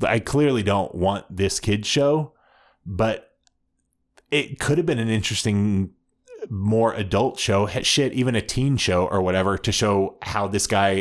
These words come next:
you know what I mean, to get more of his backstory. I don't give a shit about these kids.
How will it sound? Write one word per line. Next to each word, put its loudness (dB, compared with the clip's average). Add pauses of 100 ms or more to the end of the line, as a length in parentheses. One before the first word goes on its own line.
you 0
know 2
what 2
I 0
mean, 0
to -2
get -2
more 2
of -2
his 0
backstory. -2
I 0
don't 0
give 2
a 0
shit 0
about -2
these 0
kids. -4